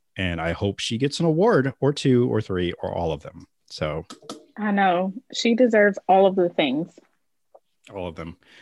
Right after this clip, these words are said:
Speaker 1: And I am just happy that this is now the second time that we get to see Sam Cooke on screen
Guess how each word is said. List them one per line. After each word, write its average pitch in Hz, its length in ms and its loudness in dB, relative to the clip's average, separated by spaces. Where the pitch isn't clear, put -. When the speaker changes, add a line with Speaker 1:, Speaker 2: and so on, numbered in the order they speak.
Speaker 1:
And 98 500 0
I 107 220 2
am 120 220 2
just 107 200 -2
happy 117 320 2
that 104 180 4
this 107 160 -2
is 95 140 -6
now 104 180 2
the 95 100 -2
second - 540 0
time 120 640 2
that 101 140 0
we 104 140 2
get 110 220 2
to - 100 -6
see 113 340 2
Sam 107 360 2
Cooke - 220 0
on 95 180 0
screen 151 640 6